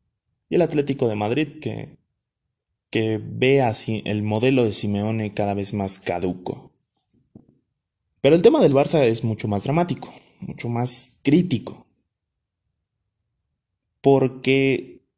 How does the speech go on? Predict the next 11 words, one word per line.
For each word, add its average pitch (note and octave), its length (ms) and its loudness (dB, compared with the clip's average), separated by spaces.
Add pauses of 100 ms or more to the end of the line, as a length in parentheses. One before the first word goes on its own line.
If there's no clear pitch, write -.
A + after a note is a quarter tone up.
(1120)
después F3+ 480 2
de F3 140 0
que - 80 -4
el F#2 60 -2
Madrid G2 400 -2
fracasa F#2 880 -4
con - 320 -12
Lopetegui, A2+ 720 0
con G2 260 -8
Solari, A2 680 -2
con, B1 300 -10